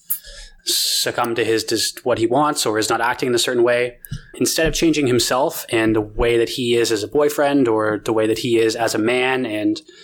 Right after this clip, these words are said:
you know, actually confronting his own masculinity, he instead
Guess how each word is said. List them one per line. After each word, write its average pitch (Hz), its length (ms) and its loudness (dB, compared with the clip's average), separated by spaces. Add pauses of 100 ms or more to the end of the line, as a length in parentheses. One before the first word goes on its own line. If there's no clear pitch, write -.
(140)
you 113 80 2
know, 110 120 2
actually 117 280 0
confronting 117 420 0
his 110 100 2
own 117 140 2
masculinity, 127 500 0
he 120 160 2
instead 117 600 0